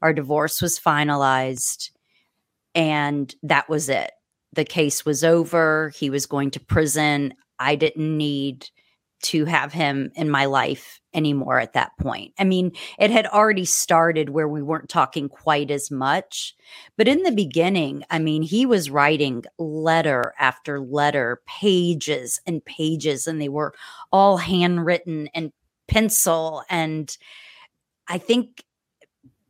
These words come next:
whatever it is in his brain that makes him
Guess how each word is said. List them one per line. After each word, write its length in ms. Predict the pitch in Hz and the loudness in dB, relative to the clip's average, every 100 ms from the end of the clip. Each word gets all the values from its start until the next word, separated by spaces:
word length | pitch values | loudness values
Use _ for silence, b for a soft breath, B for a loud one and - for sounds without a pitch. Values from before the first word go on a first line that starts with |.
| - | -12
whatever 640 | 196 170 180 202 214 277 | -4 2 4 4 2 2
it 160 | 262 202 | 2 4
is 440 | 233 214 170 151 | 4 4 2 -2
in 140 | 156 165 | -4 -2
his 280 | 175 165 | -2 -4
brain 640 | 143 165 170 190 180 160 147 | -6 0 2 2 0 -2 -2
that 340 | 147 147 - _ _ _ 185 | 0 0 -4 _ _ _ -12
makes 520 | 185 175 175 170 - | -4 -2 -2 -4 -4
him 500 | 190 165 160 156 | -2 0 -2 -4